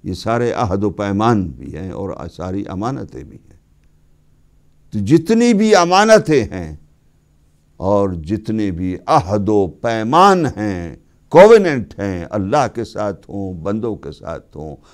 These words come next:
अपने आइम्मा हुदा अलैहिमुस्सलातु वस्सलाम के साथ हों, सारे के सारे अहद व पैमान,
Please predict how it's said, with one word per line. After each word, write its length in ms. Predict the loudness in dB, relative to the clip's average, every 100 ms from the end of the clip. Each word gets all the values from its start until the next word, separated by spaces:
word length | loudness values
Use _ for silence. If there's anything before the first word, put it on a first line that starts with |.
| _
अपने 340 | -6 -6 -4 -4
आइम्मा 320 | -2 -2 -2 -4 -4
हुदा 240 | 0 2 2
अलैहिमुस्सलातु 840 | 0 -4 -6 -10 -10 -8 -8 -10
वस्सलाम 540 | -14 -14 -10 -6 -4 -6
के 140 | -12
साथ 380 | -18 -18 -18 -20
हों, 160 | -20 -20 -20 _ _ _ _ _ _ _ _ _ _ _
सारे 360 | -6 -2 -2 -4
के 100 | -8
सारे 320 | -12 -10 -8
अहद 320 | -8 -8 -8
व 60 | -12
पैमान, 580 | -12 -14 -10 -10 -10 -12